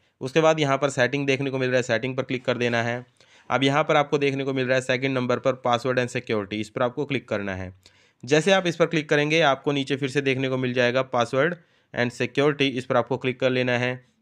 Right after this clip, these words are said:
Then यहाँ पर आपको ऑप्शन मिल जाता है चेंज पासवर्ड का। यहाँ से आके आप अपने जो है अकाउंट को सिलेक्ट करके उसका पासवर्ड चेंज कर लीजिएगा। सबसे पहला काम तो आपको ये कर लेना है। Then उसके बाद से-, सेकंड काम आपको क्या करना है, वैसे ही आपको सेटिंग में आना है।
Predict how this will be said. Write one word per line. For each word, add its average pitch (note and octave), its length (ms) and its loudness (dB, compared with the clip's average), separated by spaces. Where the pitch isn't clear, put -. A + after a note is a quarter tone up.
Then C3 160 2
यहाँ C#3+ 160 2
पर D#3 140 0
आपको D3 240 0
ऑप्शन C3 200 -4
मिल B2+ 160 -4
जाता A#2+ 220 2
है C3+ 60 0
चेंज B2+ 260 -4
पासवर्ड G#2 400 -2
का। F2+ 280 -8
यहाँ C#3+ 200 2
से F3+ 100 -2
आके D#3+ 340 2
आप C3 220 0
अपने C#3 380 2
जो C3 220 -2
है C3+ 460 -2
अकाउंट C#3 320 0
को D3+ 100 0
सिलेक्ट C3+ 340 -4
करके C3 220 -2
उसका C3 200 -2
पासवर्ड A#2+ 400 -2
चेंज B2+ 240 -2
कर C3+ 100 -2
लीजिएगा। C3+ 360 -2
सबसे B2 240 -6
पहला A#2+ 200 -2
काम A#2 200 -4
तो A2+ 100 -4
आपको A2 180 -6
ये A2 200 -4
कर C3+ 120 -2
लेना C3 280 0
है। C3+ 180 -4
Then F3+ 200 4
उसके F#3+ 160 0
बाद E3 160 6
से-, D3+ 320 0
सेकंड D#3+ 360 4
काम D3 200 2
आपको C3+ 220 2
क्या C3 180 2
करना B2+ 280 2
है, C3 160 2
वैसे B2+ 260 2
ही C3+ 60 2
आपको B2+ 220 -2
सेटिंग B2+ 360 0
में C3 80 2
आना B2+ 200 4
है। D3 280 -2